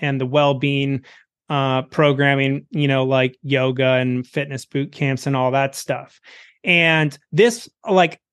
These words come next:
like I said, I went back to Stanford to figure out what to do next. I could have never predicted that I would become part of a Stanford startup, but that was another one of my dreams.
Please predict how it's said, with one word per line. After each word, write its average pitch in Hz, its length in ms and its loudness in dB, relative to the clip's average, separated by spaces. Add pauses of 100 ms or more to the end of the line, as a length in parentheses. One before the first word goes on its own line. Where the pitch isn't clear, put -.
(200)
like 175 240 2
I 175 60 2
said, 147 200 -2
I 143 40 0
went 196 200 0
back 226 220 -2
to 190 100 -6
Stanford 170 400 -4
to 143 60 -4
figure 156 280 0
out 151 180 2
what 147 180 -4
to 143 100 -6
do 139 180 -2
next. 131 340 -6
I 185 160 4
could 208 200 2
have 175 120 0
never 196 520 -2
predicted 180 640 -4
that 156 120 2
I 156 140 0
would 151 160 -2
become 151 400 -4
part 156 240 -2
of 143 100 -10
a 147 60 -2
Stanford 143 420 -4
startup, 175 560 2 (320)
but 143 220 -4
that 131 200 -4
was 135 200 -4
another 147 360 2
one 151 200 0
of 156 60 0
my 160 100 0
dreams. 180 640 0